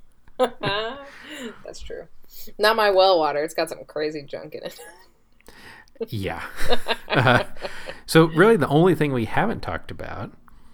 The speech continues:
Speaker 2: is y-, you have digital commands in most modern systems that are doing all of this.
Speaker 1: Mm-hmm.
Speaker 2: So how do you turn digital commands back into an analog signal?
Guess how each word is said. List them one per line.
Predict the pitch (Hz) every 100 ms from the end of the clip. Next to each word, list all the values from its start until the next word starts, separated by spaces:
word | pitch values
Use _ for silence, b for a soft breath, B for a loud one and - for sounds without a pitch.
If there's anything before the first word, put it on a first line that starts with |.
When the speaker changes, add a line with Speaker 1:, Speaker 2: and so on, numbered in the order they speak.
| b b b - - - -
Speaker 2:
is | - 127 120 110 104 - - - - - -
y-, | 160
you | 160 143
have | 110 147 113
digital | 127 110 131
commands | 113 107 113 95 80 82 - - - - - - - - -
in | 117
most | 98 98
modern | 104 98 98 90
systems | 90 - 90 87
that | 95
are |
doing | 92 113 92
all | 80 -
of | -
this. | - - - -
Speaker 1:
Mm-hmm. | 180 156 131 233 B B B B
Speaker 2:
So | -
how | 123 151
do | 160
you |
turn | 151 - 147 98
digital | 120 123 123 107
commands | 104 104 95 92
back | 95 104 -
into | 101 104
an | 95
analog | 95 87 82 87 -
signal? | - 120 87 -